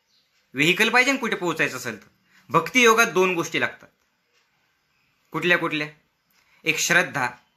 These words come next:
आणि एक समर्पण. श्रद्धा म्हणजे काय? तो आहे याची जाणीव. आणि समर्पण म्हणजे काय?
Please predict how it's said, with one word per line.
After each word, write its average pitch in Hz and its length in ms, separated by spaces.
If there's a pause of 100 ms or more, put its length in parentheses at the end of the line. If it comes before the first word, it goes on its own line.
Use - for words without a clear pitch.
(680)
आणि 120 160
एक 123 80
समर्पण. 147 480 (2250)
श्रद्धा 208 360
म्हणजे 226 240
काय? 220 160 (400)
तो 196 160
आहे 147 400 (1300)
याची 135 220
जाणीव. 127 320 (520)
आणि 185 120
समर्पण 226 440
म्हणजे 208 220
काय? 196 260